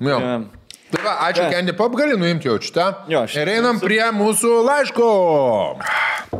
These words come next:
Speaker 2: E,
Speaker 1: Įdomi istorija yra.
Speaker 2: jo.
Speaker 1: Įdomi
Speaker 2: Buvo
Speaker 1: istorija yra su laišku, man teko
Speaker 2: kontroversija tokia buvo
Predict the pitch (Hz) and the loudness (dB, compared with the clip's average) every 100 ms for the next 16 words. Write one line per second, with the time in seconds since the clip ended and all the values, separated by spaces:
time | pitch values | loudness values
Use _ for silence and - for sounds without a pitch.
0 | - - 143 151 151 151 175 226 226 208 | -10 -4 0 2 2 2 0 0 0 0
1 | - 202 185 151 123 123 139 139 101 - | 0 0 2 0 0 0 0 0 -2 -8
2 | - - - 139 180 240 180 180 160 135 | -20 -14 -4 0 2 2 0 0 2 2
3 | 123 127 - 123 139 143 151 180 196 - | 2 0 0 -2 -2 -2 0 0 0 0
4 | 214 180 139 104 165 165 165 170 165 175 | 2 2 2 0 2 2 0 -2 0 0
5 | 175 180 | 2 2